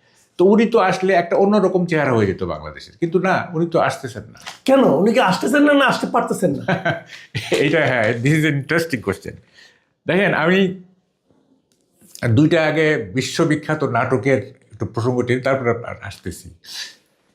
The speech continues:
Speaker 1: একটা নাটক হচ্ছে স্যামুয়েল বেকেটের ওয়েটিং ফর গোদো, আপনি নিশ্চয়ই শুনছেন।
Speaker 2: জি, জি।
Speaker 1: স্যামুয়েল বেকেট, খুব বিখ্যাত নাটক।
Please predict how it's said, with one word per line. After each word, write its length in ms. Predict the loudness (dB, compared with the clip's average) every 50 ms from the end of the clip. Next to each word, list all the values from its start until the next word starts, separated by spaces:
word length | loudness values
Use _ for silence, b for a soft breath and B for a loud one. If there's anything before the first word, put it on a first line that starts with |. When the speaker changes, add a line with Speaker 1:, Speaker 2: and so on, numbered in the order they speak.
| _ _ _ _ _ _
Speaker 1:
একটা 220 | -4 -2 0 0 2
নাটক 280 | 2 2 0 0 0
হচ্ছে 260 | 0 0 0 0 -2
স্যামুয়েল 480 | -4 -4 -2 -2 0 0 2 2 2 0
বেকেটের 540 | 0 0 -2 -2 -2 -2 -2 -2 -2 -4 -4 -6 -12 -20 -20 b b b b b b b _ _ _ 0
ওয়েটিং 320 | 2 4 4 4 2 2
ফর 180 | 2 0 0 0
গোদো, 360 | 0 0 -2 -2 -4 -8 -14 -16 _ _ _ _ _ _ _ _ _
আপনি 240 | -14 -10 -6 -4 -2
নিশ্চয়ই 260 | -2 -2 -2 -2 -4
শুনছেন। 480 | -4 -2 -4 -4 -4 -6 -4 0 2 4
Speaker 2:
জি, 100 | 4 4
জি। 80 | 4
Speaker 1:
স্যামুয়েল 280 | 2 2 0 0 0 -2
বেকেট, 280 | -2 -4 -4 -4 -4 -4
খুব 160 | -4 -2 -2
বিখ্যাত 300 | -2 -2 -4 -4 -4 -4
নাটক। 320 | -4 -6 -6 -10 -12 -18